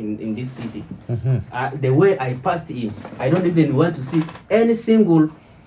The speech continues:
Speaker 1: police or any single military uniform on, on somebody. I fear.
Speaker 2: Mm-hmm.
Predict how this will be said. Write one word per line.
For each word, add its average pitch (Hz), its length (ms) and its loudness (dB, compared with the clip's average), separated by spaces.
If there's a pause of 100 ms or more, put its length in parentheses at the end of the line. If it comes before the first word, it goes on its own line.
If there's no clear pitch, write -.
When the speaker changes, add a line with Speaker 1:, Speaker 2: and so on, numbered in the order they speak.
(200)
Speaker 1:
police 190 680 4
or 175 240 2
any 180 160 0
single 165 420 0
military 185 520 4
uniform 220 500 6
on, 147 260 4
on 135 140 -2
somebody. 160 480 0 (100)
I 131 220 0
fear. 151 340 -2 (360)
Speaker 2:
Mm-hmm. 92 260 -4